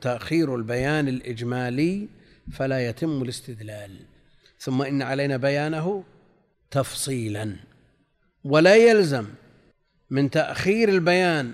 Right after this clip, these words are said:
التفصيلي المأخوذ من ثم تأخير البيان الإجمالي، لكن مع البيان الإجمالي هل يحصل البيان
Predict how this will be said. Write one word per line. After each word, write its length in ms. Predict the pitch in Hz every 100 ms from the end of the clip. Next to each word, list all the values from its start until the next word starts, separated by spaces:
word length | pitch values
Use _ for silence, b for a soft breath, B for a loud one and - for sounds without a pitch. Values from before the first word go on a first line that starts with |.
| -
التفصيلي 1160 | 180 - 196 151 - 190 175 147 147 196 214 - _ b b -
المأخوذ 640 | 139 147 147 - 202 214
من 180 | 196 190
ثم 400 | 165 190 160 147 156 202 - - _ _ _ _ _ _
تأخير 580 | - 143 - - 175 190
البيان 460 | 170 139 139 160 160
الإجمالي، 640 | 143 135 117 113 101 95 95 - _ _ _ _ _
لكن 340 | 127 131 151 131
مع 240 | 156 240
البيان 400 | 247 226 214 202
الإجمالي 800 | 190 165 160 160 147 143 135 147 - _ _ _ _
هل 180 | - 135
يحصل 360 | 175 - 156
البيان 580 | 139 123 135 139 160 143